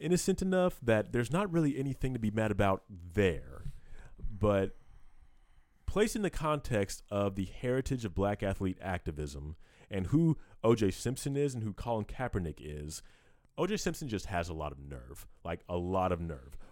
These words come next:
Why? Because Kaepernick is essentially the man who revived the heritage. And you know who killed it, Derek?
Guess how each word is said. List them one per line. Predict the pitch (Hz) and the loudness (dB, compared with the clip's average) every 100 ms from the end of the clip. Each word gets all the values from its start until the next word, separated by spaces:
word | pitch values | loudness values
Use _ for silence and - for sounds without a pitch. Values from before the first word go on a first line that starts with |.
| - | -10
Why? | 82 90 104 151 180 - - - | -2 0 0 -4 -6 -10 -18 -8
Because | 104 113 101 - | -4 0 0 0
Kaepernick | - 165 - 196 170 | 0 2 2 0 0
is | 131 | 0
essentially | 110 - 123 - 117 | -2 -2 -2 0 0
the | 107 | 0
man | 95 98 101 | 0 0 0
who | 101 | 0
revived | 92 85 85 85 85 | 0 0 0 0 -2
the | 80 | -4
heritage. | 78 95 80 69 73 | -6 -2 -2 -4 -8
And | 82 | -6
you | 87 | -2
know | 92 | 0
who | 95 | 0
killed | 85 - 117 | -2 -2 0
it, | 139 | 0
Derek? | 135 151 165 | 2 2 2